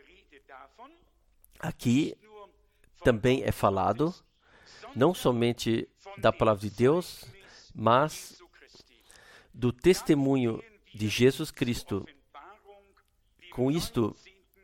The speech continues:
nós vamos a Apocalipse, o capítulo dezenove. Percebam o pensamento, o testemunho de Jesus. Apocalipse, capítulo dezenove, a partir do versículo nove.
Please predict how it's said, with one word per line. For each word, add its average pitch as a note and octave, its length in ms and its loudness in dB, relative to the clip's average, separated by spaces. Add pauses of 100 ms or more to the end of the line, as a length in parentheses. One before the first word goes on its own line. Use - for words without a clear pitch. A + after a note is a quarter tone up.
(280)
nós A#2 220 0
vamos C3 380 4
a A2+ 60 6
Apocalipse, A2+ 960 -2 (1000)
o - 100 -12
capítulo A#2+ 500 -2
dezenove. A#2 720 0 (1300)
Percebam B2 680 0 (240)
o A2 80 -8
pensamento, B2 920 -2 (720)
o A#2 100 -8
testemunho A#2+ 1000 -2
de G#2+ 360 -8 (120)
Jesus. A#2+ 760 -4 (1500)
Apocalipse, A2+ 680 -4
capítulo G#2 460 -4
dezenove, B2 800 -2
a - 60 -6
partir - 300 -2
do B2 60 -8
versículo C3+ 420 -4
nove. G2 540 0